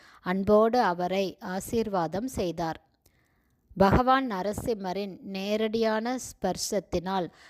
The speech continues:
பிரகலாதர் உடனே ஆத்ம ஞானத்தை, பிரம்ம ஞானத்தை பெற்றார். இவ்வாறாக பிரகலாதர் பூரண ஆத்ம ஞானத்துடனும் பக்தி பரவசத்துடனும்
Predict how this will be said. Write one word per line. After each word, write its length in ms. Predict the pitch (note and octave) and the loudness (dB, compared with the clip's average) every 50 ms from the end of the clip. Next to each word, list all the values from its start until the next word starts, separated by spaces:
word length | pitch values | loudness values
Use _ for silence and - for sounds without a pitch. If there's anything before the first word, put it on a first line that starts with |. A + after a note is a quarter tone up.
| - _ _ - F#3+ | -20 _ _ 0 2
பிரகலாதர் 720 | F3+ F3+ F3 - A#3 A#3 A#3 A3 G3 F3+ G3 G3+ G3 - | 2 2 4 4 4 6 6 4 2 2 0 -2 -2 -4
உடனே 680 | - F#3+ F#3 F#3+ F#3+ G#3 G#3 G#3 A3 A3+ A3 G3 - - | -6 -6 -6 -2 0 0 0 0 -2 -4 -4 -4 -6 -10
ஆத்ம 520 | - G#3 G3 G#3 A3+ A3+ - _ - C#4 C4+ | -8 -4 -2 0 0 -2 -4 _ -2 -2 0
ஞானத்தை, 800 | B3 G3+ F#3 F3 F3+ F3+ F3+ F3 E3+ - - G3+ F#3+ E3+ D3 - F#3 | 0 0 -2 -2 -2 -2 -2 -4 -4 -2 -2 -2 -2 -2 -2 -4 -4
பிரம்ம 360 | E3+ F#3 F#3 F#3 G3+ G#3+ A3+ B3 | 0 0 0 2 2 0 0 0
ஞானத்தை 640 | A3+ G3 F3+ E3+ F3 F3 F#3 F#3+ F#3 _ - F#3 A#3+ | 2 0 0 0 0 0 -2 -4 -2 _ -2 -2 0
பெற்றார். 640 | - - G3+ E3 - - - G3 F3+ E3+ - - _ _ _ _ _ _ _ _ _ _ _ _ _ _ _ - | 0 0 0 0 0 -2 0 0 0 -2 -2 -6 _ _ _ _ _ _ _ _ _ _ _ _ _ _ _ -4
இவ்வாறாக 1040 | - G#3+ G#3+ G3+ G3 G3+ G#3+ A3 A#3 B3+ B3+ A3 G3 F#3+ - - G#3+ G#3 G3+ F#3 - - - | 2 2 2 4 6 6 6 6 6 4 4 2 0 0 0 0 0 0 -2 -2 -4 -6 -6
பிரகலாதர் 720 | - F#3 F3+ F3 - A3+ A3+ A3 G3+ F#3 F3 G3+ G3 F#3 - - _ _ _ _ | -6 -6 -6 -4 -4 -2 -2 -2 -2 -2 -4 -4 -4 -4 -6 -8 _ _ _ _
பூரண 540 | - - A3 A#3 A#3+ B3+ B3 A#3+ A#3+ B3+ | -8 -4 0 0 2 2 2 0 0 0
ஆத்ம 480 | A#3+ F3+ E3+ F3+ F#3+ - _ - A3+ A3+ | 0 0 0 -2 -4 -4 _ -6 -4 -4
ஞானத்துடனும் 920 | A3 F#3+ F3+ E3+ F3 F#3 F#3+ G#3+ G3+ _ - F#3 E3+ F3+ F3+ F#3+ G3 F#3+ E3+ - - - - - _ _ - | -2 -2 -2 -4 -2 -2 -4 -4 -4 _ -2 0 0 0 -2 -2 -4 -6 -6 -10 -16 -20 -20 -20 _ _ 0
பக்தி 360 | F#3+ G3 - - _ - C#4 - _ _ | 0 0 0 0 _ 0 0 0 _ _
பரவசத்துடனும் 1040 | - G3 F#3 F#3 F#3 G#3+ G#3 - A#3+ G#3 - - F3 D#3 E3+ F3 F#3+ G3 F#3 D#3+ | 4 4 4 4 2 2 2 2 0 -2 0 -2 0 0 0 -2 -2 -4 -6 -8